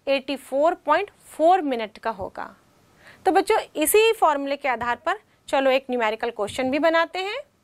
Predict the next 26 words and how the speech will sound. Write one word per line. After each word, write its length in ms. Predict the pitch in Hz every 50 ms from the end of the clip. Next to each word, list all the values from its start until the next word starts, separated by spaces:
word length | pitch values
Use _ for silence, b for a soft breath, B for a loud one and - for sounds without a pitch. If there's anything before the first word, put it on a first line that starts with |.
| _ _
पृथ्वी 340 | 302 302 302 - 349 359 453 480
तल 240 | - - 320 302 294
से 220 | - - 302 339 403 440 _ _ _ _ _ _ -
दो 160 | 190 247 302 381 440 466 403
हज़ार 440 | 311 320 302 254 311 302 311 320 330
किलोमीटर 840 | 247 226 _ _ _ - 294 294 349 392 370 359 320 254 320 294 277
की 240 | - 285 294 277 - -
ऊंचाई 400 | 226 220 - - 277 277 359 403
पर 220 | 403 - 339 330 349 349 - _ _ _ _ _
परिक्रमा 460 | - 226 233 226 - 285 285 311 359 392
करने 340 | 381 392 381 359 359 370 381
वाले 300 | 359 359 349 349 370 370
कृत्रिम 600 | 370 _ - 254 220 - _ - 349 381 403 403
उपग्रह 340 | 415 392 294 - 339 339 330
के 160 | 339 339 370 381 381
कक्षीय 560 | - 254 226 - _ - - - - 330 359 320
वेग 840 | 226 208 214 226 220 226 269 370 - _ _ _ _ _ _ - 359
एवं 220 | 392 415 466 427 392 _
परिक्रमण 520 | - 294 277 285 285 302 359 349 392 415 381
काल 260 | 359 - 302 240 262
की 160 | 254 359 370 339
गणना 420 | 247 - 233 220 220 233 247 254
कीजिए। 480 | 254 254 233 220 202 196 - 202 185 214 208 _ _ _ _ _ _ _ _ _ _ _ _ _ _ _ _ -
पृथ्वी 320 | 370 370 370 370 359 440 427
की 140 | 440 453 466
त्रिज्या 520 | - - 320 285 214 - 247 247 277 320